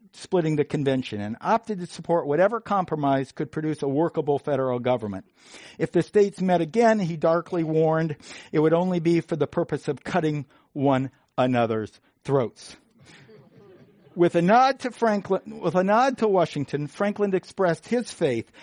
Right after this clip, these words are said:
that the Constitution, quote, "is likely to be well administered for a course of years,"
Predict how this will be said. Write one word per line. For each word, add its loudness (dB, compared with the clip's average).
that -2
the -2
Constitution, -4
quote, 0
"is 0
likely 0
to -4
be 0
well 2
administered -2
for -2
a 0
course -4
of -4
years," -2